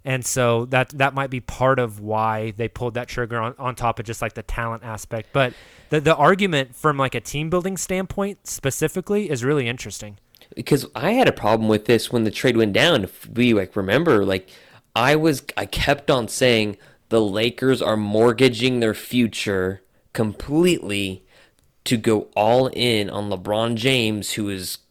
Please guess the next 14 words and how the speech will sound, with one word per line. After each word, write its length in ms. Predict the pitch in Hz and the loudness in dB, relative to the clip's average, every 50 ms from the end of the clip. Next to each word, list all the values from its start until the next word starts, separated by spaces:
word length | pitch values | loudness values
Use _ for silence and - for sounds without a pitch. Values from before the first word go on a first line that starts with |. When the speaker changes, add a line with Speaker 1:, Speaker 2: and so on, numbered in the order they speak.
| _ - | _ -8
Speaker 2:
getting 400 | - 104 107 110 127 135 135 139 110 | -4 -4 0 0 0 0 0 0 0
old, 500 | 117 147 170 180 151 107 101 104 107 - | 2 4 4 4 4 4 2 -2 -4 -4
and 260 | - 104 104 107 107 | -6 -6 -6 -4 -4
Anthony 460 | - 98 101 107 - - 127 135 135 | -4 -2 -2 -2 -2 -2 0 0 2
Davis, 480 | 123 151 165 175 151 127 120 107 - - | 2 2 2 2 2 0 -4 -6 -6 -2
who 100 | 123 113 | 0 2
has 220 | 101 101 95 - | 2 2 0 -2
had 320 | - - 131 135 123 - - | -2 0 0 0 0 -2 -4
injury 400 | - 143 165 165 139 135 104 95 | -4 -2 -2 0 0 0 -2 -2
problems 600 | - - 101 95 101 98 98 101 98 - - - | -4 -2 0 2 2 2 0 -2 -6 -8 -10 -6
throughout 320 | _ - 117 117 117 113 | _ 2 4 6 6 4
his 120 | 113 101 104 | 2 0 -2
entire 480 | 98 92 - - 151 151 175 180 165 | -4 -6 -6 -4 -2 0 2 0 0
career. 560 | 151 - - 123 113 120 139 143 117 101 98 | -2 -4 -2 0 0 2 2 2 2 0 -2